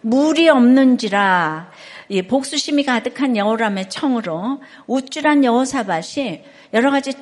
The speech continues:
사정들을 고려하여 신중하게, 어, 이 길을 선택했다 해서 이러한 선택이 승리를 보장하는 것은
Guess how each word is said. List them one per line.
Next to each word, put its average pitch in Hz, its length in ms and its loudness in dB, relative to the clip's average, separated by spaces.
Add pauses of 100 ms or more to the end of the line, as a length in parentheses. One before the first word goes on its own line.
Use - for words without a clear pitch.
(340)
사정들을 262 680 -2
고려하여 233 480 0
신중하게, 294 1040 -2 (380)
어, 151 360 -6 (120)
이 254 200 -2
길을 240 220 -4
선택했다 277 680 -4
해서 202 560 -4 (380)
이러한 233 320 -2
선택이 240 720 -6
승리를 320 540 -6
보장하는 214 600 -4
것은 175 680 -4